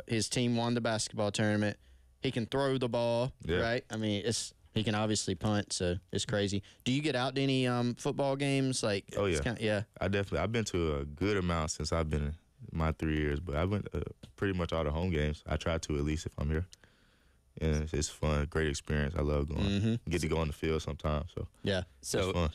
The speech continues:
Speaker 3: i-, if you had to join the football team, what position you playing?
Speaker 2: Wide receiver, for sure.
Speaker 3: Okay.
Speaker 2: Uh, I, I don't
Speaker 1: No
Speaker 2: think I could do
Speaker 1: hesitation.
Speaker 2: running back.
Speaker 1: <laughs>
Speaker 2: Uh,
Speaker 1: No.
Speaker 2: running,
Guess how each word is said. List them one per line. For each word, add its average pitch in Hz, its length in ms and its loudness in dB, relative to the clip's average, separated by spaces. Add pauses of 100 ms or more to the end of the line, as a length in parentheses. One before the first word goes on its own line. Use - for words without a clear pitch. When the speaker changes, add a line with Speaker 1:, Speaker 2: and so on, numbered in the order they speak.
(140)
Speaker 3:
i-, - 40 -2
if 98 340 0
you 107 100 4
had 104 240 0
to 95 340 0 (180)
join 104 300 2
the 92 60 0
football 98 360 -2
team, 95 240 0
what 92 140 0
position 95 400 0
you 92 80 0
playing? 92 340 0 (540)
Speaker 2:
Wide 80 220 2
receiver, 69 380 -2 (400)
for - 80 0
sure. - 180 0
Speaker 3:
Okay. 92 120 0 (500)
Speaker 2:
Uh, - 240 -2 (220)
I, 80 60 0
I 78 280 2
don't 80 100 2
Speaker 1:
No 107 80 2
Speaker 2:
think 87 100 2
I 78 40 0
could 80 140 -2
do 78 100 0
Speaker 1:
hesitation. 80 140 0
Speaker 2:
running 85 180 2
back. 87 260 2 (340)
Speaker 1:
<laughs> - 240 -4 (220)
Speaker 2:
Uh, 76 400 2 (320)
Speaker 1:
No. 113 160 2
Speaker 2:
running, 82 100 2